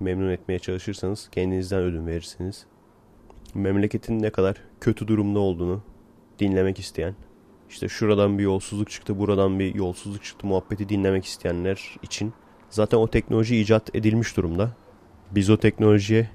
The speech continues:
Yılmaz Özdil diyoruz, Emin Çöleşan diyoruz, Bekir Coşkun diyoruz. Veya okumayı sevmiyorsanız,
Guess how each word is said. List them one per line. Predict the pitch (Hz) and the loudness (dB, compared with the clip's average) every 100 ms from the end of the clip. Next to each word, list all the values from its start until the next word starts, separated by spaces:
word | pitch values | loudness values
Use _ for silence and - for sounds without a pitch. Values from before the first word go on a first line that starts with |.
| - - | -8 0
Yılmaz | 101 101 101 | 6 6 8
Özdil | 107 98 92 | 6 4 0
diyoruz, | 90 90 104 - - _ - - _ _ _ | 2 0 0 -8 -20 _ -20 -20 _ _ _
Emin | 101 104 101 | 2 4 6
Çöleşan | 107 101 98 90 90 | 6 6 4 0 2
diyoruz, | 90 107 - - _ _ _ _ _ 101 | 0 -2 -8 -20 _ _ _ _ _ -2
Bekir | 98 107 | 0 0
Coşkun | 98 101 - 107 101 | 2 2 2 0 2
diyoruz. | 92 101 - - _ _ _ _ _ _ _ _ _ _ | 2 0 -6 -18 _ _ _ _ _ _ _ _ _ _
Veya | 98 98 98 | 4 6 4
okumayı | 101 - 107 104 107 - | 0 2 6 8 6 2
sevmiyorsanız, | - 107 110 98 95 98 113 - | 2 4 6 4 4 2 2 -4